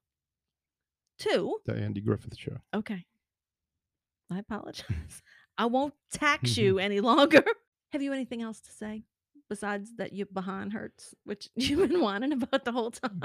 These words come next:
Speaker 2: The accommoda-
Speaker 1: He says the chairs are
Speaker 2: the
Speaker 1: uncomfortable.
Speaker 2: accommodations are Spartan for your guests.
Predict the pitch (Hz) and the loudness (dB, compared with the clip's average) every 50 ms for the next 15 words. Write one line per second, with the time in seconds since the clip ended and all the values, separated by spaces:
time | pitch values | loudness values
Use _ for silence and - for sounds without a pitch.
0 | 277 - - 139 131 - 139 156 160 165 156 139 143 147 226 370 403 415 427 427 | 4 4 4 4 4 2 0 2 2 2 4 4 6 6 6 6 6 4 4 2
1 | 392 370 285 - 370 349 349 349 349 320 311 285 254 240 - 240 214 139 135 151 | 0 -2 -2 0 0 0 0 0 0 -2 -2 -2 -4 -4 -4 -4 -2 0 2 4
2 | 151 135 - 165 175 175 175 165 147 151 151 147 - - 143 123 110 98 - - | 4 4 2 2 0 0 0 2 2 2 2 2 0 -2 -2 -2 -2 -2 -4 -4
3 | - - 143 139 131 - 98 95 95 - 123 117 107 107 107 107 117 117 - - | -2 0 0 0 0 -2 -6 -10 -8 -4 -2 0 0 0 -2 -2 -2 -2 -2 -4
4 | - - - - - | -8 -12 -14 -6 -2